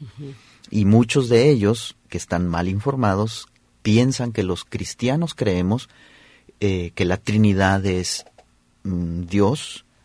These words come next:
Speaker 2: María y el fruto de su relación, que es Jesucristo,
Speaker 1: Oh.
Speaker 2: lo cual no es, no es, no es verdad.
Speaker 1: Wow,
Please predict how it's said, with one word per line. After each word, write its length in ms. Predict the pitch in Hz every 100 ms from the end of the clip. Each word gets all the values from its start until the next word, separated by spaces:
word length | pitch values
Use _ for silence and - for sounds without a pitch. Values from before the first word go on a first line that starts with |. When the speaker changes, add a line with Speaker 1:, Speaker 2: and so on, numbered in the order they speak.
| -
Speaker 2:
María 680 | 95 92 98 117 95 123 - _ _ _ _
y 100 | 104
el 120 | 95
fruto 500 | - 104 92 - 98
de 120 | 92 90
su 160 | 101
relación, 640 | 98 98 92 - 85 90 104
que 200 | 98 82
es 100 | 85
Jesucristo, 680 | - - - 87 98 - - - -
Speaker 1:
Oh. 240 | 147 170 185
Speaker 2:
lo 120 | 92
cual 340 | - 92 95
no 120 | 92 87
es, 380 | - - - 92
no 200 | 92 90
es, 140 | -
no 200 | 98 95
es 140 | 85
verdad. 440 | 82 87 87 110 - - _ - - - - - - - _ _ _ _ -
Speaker 1:
Wow, 440 | 185 220 220 98